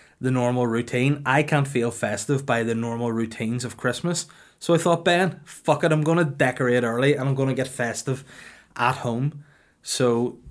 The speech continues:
that's where we're at. So we're gonna put the trees up early. I've started using, um,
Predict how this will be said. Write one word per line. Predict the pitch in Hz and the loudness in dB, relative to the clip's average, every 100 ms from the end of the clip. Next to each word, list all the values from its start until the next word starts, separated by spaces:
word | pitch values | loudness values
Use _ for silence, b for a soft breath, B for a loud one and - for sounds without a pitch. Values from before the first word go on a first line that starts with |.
| - | -12
that's | 202 - | -10 -2
where | 151 117 | 0 2
we're | 113 | 2
at. | 165 - | 0 -2
So | 180 | -2
we're | |
gonna | 220 | -2
put | 220 160 | -2 -4
the | |
trees | - 139 127 | -2 0 0
up | 120 107 | -2 -4
early. | 113 156 175 B B B | 0 0 0 B B B
I've | 156 | -4
started | 139 160 170 151 | 2 4 4 4
using, | 139 123 123 120 123 - - | 4 2 0 -2 -4 -8 -10
um, | 110 113 110 110 113 | -6 -6 -6 -8 -10